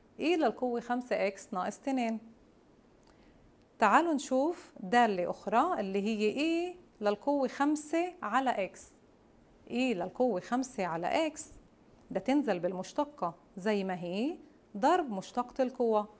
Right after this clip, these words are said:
ولكن هون القوى خمسة على إكس. بدنا ننتبه منيح كيف مشتقتها. كتبت هيك على جنب حتى نتذكر مع بعض قانون مشتقة الواحد على إكس. واحد على إكس مشتقته ناقص واحد على إكس تربيع.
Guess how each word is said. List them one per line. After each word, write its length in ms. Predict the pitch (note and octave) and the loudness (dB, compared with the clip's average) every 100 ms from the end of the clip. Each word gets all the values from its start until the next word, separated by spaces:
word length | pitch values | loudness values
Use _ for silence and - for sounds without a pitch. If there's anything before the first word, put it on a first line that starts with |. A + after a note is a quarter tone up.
| - - - - - - | -20 -20 -20 -20 -16 -4
ولكن 360 | F#3 G3 A3 | 0 0 0
هون 200 | G#3+ D4+ | 0 2
القوى 580 | C4+ A3 - D4+ C4 C#4+ | 0 -2 -2 2 4 4
خمسة 440 | C#4+ C4+ C4+ - A3 | 0 -2 -4 -2 0
على 240 | G#3 - | 2 0
إكس. 140 | C#4+ | -2
بدنا 220 | - A3 C4 | -2 -2 -2
ننتبه 300 | - A#3+ A#3+ | -2 0 2
منيح 400 | C4+ E4+ D#4+ D#4 - - | 2 2 0 -2 -10 -8
كيف 220 | D#4 C#4+ | -4 -2
مشتقتها. 680 | C#4 B3+ B3 D3+ - G#3+ G#3+ - - - - - - - - - - | 0 0 0 0 2 0 0 -8 -20 -20 -20 -20 -20 -20 -20 -20 -12
كتبت 420 | G3 C#4 C4 B3+ | -4 0 2 2
هيك 120 | B3+ A#3 | 0 0
على 160 | F#3+ | 0
جنب 280 | F#3 C#4 C#4 | 2 0 0
حتى 240 | A3 - | -4 -6
نتذكر 520 | F#3+ F3+ A3+ C4+ G#3 F3+ | -6 0 0 2 0 0
مع 140 | F3+ | -2
بعض 380 | F#3+ D4+ C4 A#3 | 0 2 0 -2
قانون 640 | - G3 C4+ C4 B3+ D4 - - - | -4 0 2 4 2 0 -4 -18 -10
مشتقة 420 | G#3 - C4 - A3+ | -8 -2 -4 0 0
الواحد 460 | G3+ A#3 - G#3+ | 4 4 2 0
على 260 | F#3 F3 F3 | 0 0 -2
إكس. 220 | - - - - _ - - - | -6 -12 -14 -18 _ -20 -20 -4
واحد 300 | G#3 - G#3+ | -4 -2 -4
على 340 | F#3 A3 D4 | -2 0 0
إكس 220 | E4+ - A3+ | -2 -6 -10
مشتقته 440 | G#3+ A#3+ - A#3 | -10 -12 -10 -4
ناقص 360 | A3+ B3 G#3 F#3+ | -2 -2 -4 -4
واحد 360 | F3 - A#3 | -4 0 -2
على 220 | A3 F3+ F#3+ | 0 -4 -6
إكس 200 | - - | -8 -6
تربيع. 460 | A#3 A#3+ A#3 G3+ | -4 -4 -4 -4